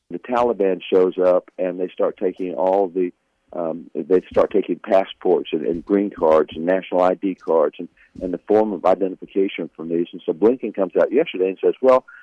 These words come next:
we're not gonna take anyone who doesn't have identification." We go, "No, wait a minute. Identification, it's the Taliban that took it. It's you guys that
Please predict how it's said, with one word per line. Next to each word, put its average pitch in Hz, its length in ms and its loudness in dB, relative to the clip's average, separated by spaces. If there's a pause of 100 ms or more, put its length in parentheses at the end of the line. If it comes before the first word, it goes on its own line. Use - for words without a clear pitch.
(200)
we're 127 140 4
not 131 180 4
gonna 104 160 -4
take 104 220 -4
anyone 101 460 0
who 101 100 -4
doesn't 92 380 -2
have 90 260 -2
identification." 95 800 -4 (180)
We 107 160 -2
go, 104 100 4
"No, 101 100 -6
wait 127 160 2
a 185 40 -2
minute. - 160 -10 (440)
Identification, 110 800 0
it's - 80 -14
the - 80 -20
Taliban 110 540 0
that 85 120 -4
took 143 240 2
it. 131 80 2
It's - 180 -8
you 123 100 -4
guys 107 300 4
that - 80 -12